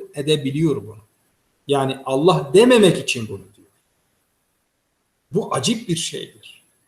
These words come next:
Ama bu böyledir. Dalalet ne kadar aciptir diyor Üstad. Zat-ı Zülcelal'in lazım-ı zarurisi olan, yani onun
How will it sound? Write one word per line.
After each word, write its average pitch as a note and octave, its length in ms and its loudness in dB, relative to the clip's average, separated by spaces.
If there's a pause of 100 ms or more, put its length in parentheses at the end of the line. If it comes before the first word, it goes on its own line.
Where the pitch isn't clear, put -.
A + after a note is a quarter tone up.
(600)
Ama D#3 500 -2 (460)
bu C3+ 160 -6
böyledir. D3 600 -2 (880)
Dalalet B2+ 420 -2
ne E3 120 -2
kadar C3 300 -4
aciptir F#2+ 500 -12
diyor F#2 180 -18
Üstad. F2+ 280 -16 (1200)
Zat-ı D3+ 440 0
Zülcelal'in B2+ 880 0
lazım-ı C3 520 0
zarurisi B2 800 0
olan, A#2+ 340 0 (360)
yani B2 300 -4
onun C3+ 580 0